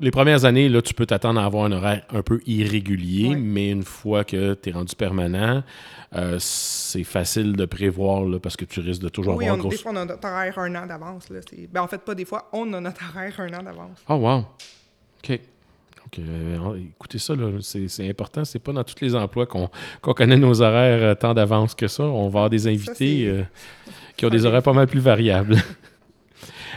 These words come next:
Speaker 1: Euh, toi, t'es une personne qui préfère travailler de jour, de soir ou de nuit ?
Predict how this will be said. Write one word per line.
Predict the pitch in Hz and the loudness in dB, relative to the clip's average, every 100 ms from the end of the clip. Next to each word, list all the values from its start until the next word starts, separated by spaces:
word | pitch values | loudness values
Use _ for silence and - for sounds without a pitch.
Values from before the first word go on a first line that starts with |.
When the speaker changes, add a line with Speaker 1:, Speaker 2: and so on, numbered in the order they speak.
| - | 0
Speaker 1:
Euh, | 107 110 113 120 117 120 110 _ _ _ _ _ _ _ _ _ _ - _ _ _ | 6 6 6 6 4 2 -2 _ _ _ _ _ _ _ _ _ _ -20 _ _ _
toi, | - 135 131 147 175 - | -4 4 8 8 8 6
t'es | - | 2
une | 117 123 113 | 2 4 4
personne | 110 - 127 127 | 2 2 2 0
qui | - | -6
préfère | - 117 - 113 113 | -2 -2 4 4 4
travailler | 117 110 107 107 | 2 4 4 2
de | 107 | 2
jour, | 135 151 151 | 2 4 4
de | 123 | 4
soir | 104 135 143 131 | 4 6 4 4
ou | 110 | 2
de | |
nuit ? | 101 95 | 0 -4